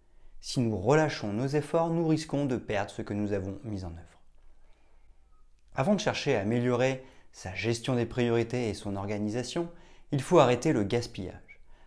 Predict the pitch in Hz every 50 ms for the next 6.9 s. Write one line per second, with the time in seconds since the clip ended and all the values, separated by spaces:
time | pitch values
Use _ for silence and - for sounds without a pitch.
0 | - - - 107 101 107 117 120 120 131 147 147 151 156 147 147 - - 117 117
1 | 107 110 110 110 135 147 139 123 101 95 92 92 107 104 113 - - - - -
2 | - - 107 120 135 135 131 120 - - - 143 135 - 104 92 - - - -
3 | - 87 - - - - 160 151 156 - 160 135 113 107 95 92 98 104 107 135
4 | - - - - - - - - - - 156 147 147 139 120 117 180 180 180 156
5 | 131 - - - 131 135 135 - - 160 151 135 127 104 - - - 104 98 -
6 | - - - 113 - - - 113 101 107 131 117 127 120 120 110 104